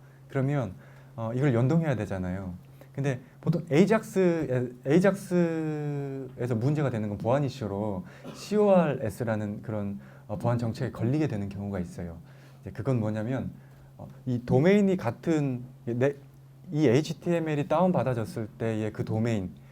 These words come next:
그 도메인으로 브라우저가 에이피아이 호출을 해야, 해야지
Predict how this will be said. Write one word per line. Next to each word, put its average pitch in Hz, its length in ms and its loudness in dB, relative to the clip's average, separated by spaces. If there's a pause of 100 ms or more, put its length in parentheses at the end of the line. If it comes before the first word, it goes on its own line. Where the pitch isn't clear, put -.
(140)
그 - 140 -4
도메인으로 160 800 2 (220)
브라우저가 123 680 0 (260)
에이피아이 135 300 0
호출을 143 400 0
해야, 135 380 0 (400)
해야지 127 440 0